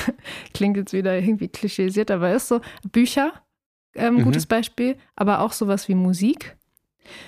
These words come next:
Speaker 1: und eben Lebensmittel. <laughs> Also so, da hab ich irgendwie kein Problem mit,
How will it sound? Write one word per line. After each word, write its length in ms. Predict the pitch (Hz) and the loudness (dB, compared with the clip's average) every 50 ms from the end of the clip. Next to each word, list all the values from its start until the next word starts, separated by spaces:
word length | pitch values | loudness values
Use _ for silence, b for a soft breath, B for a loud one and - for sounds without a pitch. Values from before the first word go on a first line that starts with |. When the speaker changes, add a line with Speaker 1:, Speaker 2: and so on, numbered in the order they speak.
| B B B B _ _ | B B B B _ _
Speaker 1:
und 380 | - - 214 220 226 214 - - - | 0 2 4 4 4 2 0 -2 0
eben 160 | 226 214 208 | 2 4 4
Lebensmittel. 600 | 202 240 302 285 - - - 170 - - 170 165 | 6 6 4 4 2 2 -2 -2 -2 -2 -2 0
<laughs> 40 | - | 0
Also 280 | 226 - - - 262 226 | 0 0 0 -2 -4 -4
so, 200 | 220 214 190 170 | -2 -2 -2 -2
da 300 | - - 220 233 240 240 | 0 0 2 2 2 2
hab 80 | 240 | 2
ich 80 | 247 233 | 2 0
irgendwie 240 | 226 - 220 220 233 | 0 0 0 -2 0
kein 220 | 226 226 226 220 214 | 0 2 2 2 0
Problem 300 | 214 202 208 226 233 226 | 0 0 2 4 4 2
mit, 180 | 208 208 - | 2 0 -4